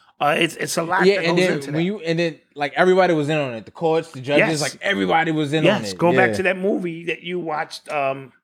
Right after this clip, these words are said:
Speaker 2: I Care a Lot.
Speaker 1: I Care a Lot.
Speaker 2: Yeah.
Speaker 1: And you think it's, it, it's literally a conspiracy.
Speaker 2: Yeah.
Speaker 1: A lot of people involved. A lot of
Speaker 2: Nah.
Speaker 1: people got their hand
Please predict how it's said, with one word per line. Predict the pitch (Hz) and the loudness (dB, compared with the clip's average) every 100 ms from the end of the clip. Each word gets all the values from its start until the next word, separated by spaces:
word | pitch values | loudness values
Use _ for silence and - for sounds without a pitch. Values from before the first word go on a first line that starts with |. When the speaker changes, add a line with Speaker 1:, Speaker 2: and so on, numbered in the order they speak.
| - | -10
Speaker 2:
I | |
Care | 123 147 123 | -6 -4 -2
a | |
Lot. | 113 110 87 _ | -2 -4 -6 _
Speaker 1:
I | 143 | 0
Care | 160 - 254 240 | 2 2 0 0
a | |
Lot. | 160 147 127 | 0 -2 -2
Speaker 2:
Yeah. | 113 110 101 | -2 -2 -2
Speaker 1:
And | 160 | 0
you | 175 202 | 0 0
think | 220 196 | 0 0
it's, | 190 170 - | 0 0 -2
it, | 185 - 180 | -2 -4 -6
it's | 190 214 - | 0 0 0
literally | 165 196 285 214 185 175 | 4 4 4 2 4 4
a | 175 | 2
conspiracy. | - 185 - 254 214 - - | 0 -2 0 -4 -4 -12 -8
Speaker 2:
Yeah. | 120 110 98 _ | -6 -4 -6 _
Speaker 1:
A | 143 | 0
lot | 185 | 2
of | 196 | 2
people | 233 247 | 0 2
involved. | 214 180 208 165 | 2 2 2 2
A | |
lot | 156 208 | 0 2
of | |
Speaker 2:
Nah. | 202 | 0
Speaker 1:
people | 208 | 0
got | 180 180 | 0 0
their | - 147 | 0 0
hand | 170 185 180 151 | 0 0 -2 -6